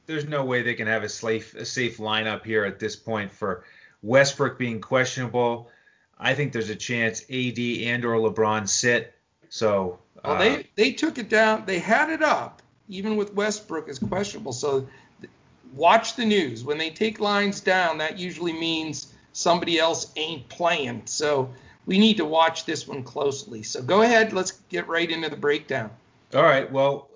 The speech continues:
Speaker 1: maybe we should just predict that A-, A D and LeBron are gonna be out at the back-to-back. They just got whooped by O K C. Um, you know, they probably need a break. So, uh, I wouldn't be surprised at all if one or both of them sit.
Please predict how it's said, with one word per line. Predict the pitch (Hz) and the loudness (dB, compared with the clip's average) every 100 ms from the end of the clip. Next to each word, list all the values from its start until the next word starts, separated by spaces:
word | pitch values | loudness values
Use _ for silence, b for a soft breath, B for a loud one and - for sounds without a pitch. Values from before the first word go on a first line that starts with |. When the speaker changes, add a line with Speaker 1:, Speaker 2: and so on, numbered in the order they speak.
| - | -10
Speaker 1:
maybe | 135 160 | -6 -4
we | 226 220 | 0 0
should | - 156 | 0 -2
just | 160 - | -4 0
predict | 139 131 131 - | 2 4 2 4
that | 113 113 - | 2 2 -6
A-, | |
A | 87 123 - 131 | -6 -4 -2 -2
D | 127 127 | 0 0
and | 120 | 0
LeBron | 107 117 113 | 0 2 2
are | 113 | 2
gonna | 110 107 | 0 2
be | 107 | 2
out | 104 104 | 2 0
at | 101 | -4
the | 104 | -2
back-to-back. | 117 120 120 107 113 117 117 - b b b b | 0 0 -2 2 4 4 0 -6 b b b b
They | - 101 | -12 -8
just | 120 120 | -6 -4
got | 123 104 101 | -2 -2 -6
whooped | 98 113 131 - 92 | -6 -4 -4 -8 -4
by | 110 104 104 95 - b b - | 0 0 0 -4 -12 b b -12
O | 120 | -10
K | 113 120 110 | -6 -2 -2
C. | - - 120 120 117 113 b b b - | -2 -4 -2 -2 -4 -8 b b b -12
Um, | 104 101 101 101 98 95 98 _ _ _ - | -6 -4 -2 -4 -4 -8 -10 _ _ _ -16
you | - | -8
know, | 117 | -4
they | 113 | -2
probably | 123 170 139 | 2 4 4
need | 139 127 | 2 0
a | |
break. | 98 104 92 - | 2 0 0 -6
So, | - 110 101 95 b b b b _ - | -4 -2 -2 -6 b b b b _ -10
uh, | 87 - | -6 0
I | 147 | 2
wouldn't | 165 135 | 2 0
be | 123 | -2
surprised | 113 104 127 123 110 | -4 0 4 4 4
at | |
all | 113 113 107 | 4 4 2
if | 107 | -2
one | 113 117 | -6 -4
or | 110 | 0
both | 113 110 | 2 2
of | 101 | 0
them | 101 95 | -8 -6
sit. | - 131 131 - | 0 4 2 0